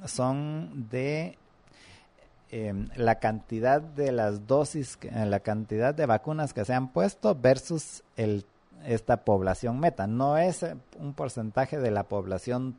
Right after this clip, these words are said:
total, que es la cifra que normalmente se ve así en los sitios internacionales, ¿verdad? Por ejemplo, los que, eh, como los que hemos visto, entonces ahí generalmente lo, lo comparan o sacan el porcentaje con relación a la población total,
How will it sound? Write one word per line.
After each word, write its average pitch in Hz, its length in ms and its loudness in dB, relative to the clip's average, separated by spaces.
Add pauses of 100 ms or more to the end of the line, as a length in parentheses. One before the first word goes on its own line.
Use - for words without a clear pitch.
total, 196 540 4 (680)
que 117 200 4
es 123 120 4
la 123 120 4
cifra 143 320 0
que 104 140 -2
normalmente 107 500 -2
se 98 140 -2
ve 107 120 2
así 110 220 0
en 117 100 -4
los 98 140 -4
sitios 120 320 -4
internacionales, 98 680 -2
¿verdad? 98 180 0
Por 101 140 -6
ejemplo, 113 240 -8
los 92 120 -10
que, 107 100 -10
eh, 107 300 -10
como 92 200 -10
los 95 120 -12
que - 80 -10
hemos 117 160 -4
visto, 135 300 -8
entonces 117 300 -6
ahí 120 220 0
generalmente 127 600 -2
lo, 104 260 0
lo 104 200 -2
comparan 139 520 0
o 104 60 -4
sacan 123 300 -2
el 107 100 -2
porcentaje 110 520 -2
con 113 140 -4
relación 95 360 -2
a 113 60 0
la 98 100 2
población 95 800 0
total, 143 380 4